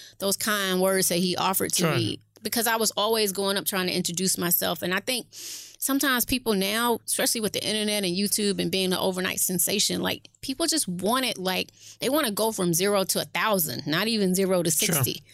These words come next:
Speaker 1: And I really took pride in the grind and the hustle. And, you know, I didn't feel a ki-,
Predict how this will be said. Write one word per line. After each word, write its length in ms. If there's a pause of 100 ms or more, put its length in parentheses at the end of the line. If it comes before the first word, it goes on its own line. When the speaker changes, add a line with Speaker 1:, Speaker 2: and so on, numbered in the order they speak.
(600)
Speaker 1:
And 240
I 140
really 240
took 260
pride 540
in 400 (160)
the 180
grind 680
and 180
the 60
hustle. 580
And, 180 (760)
you 100
know, 120
I 140
didn't 160
feel 220
a 60
ki-, 120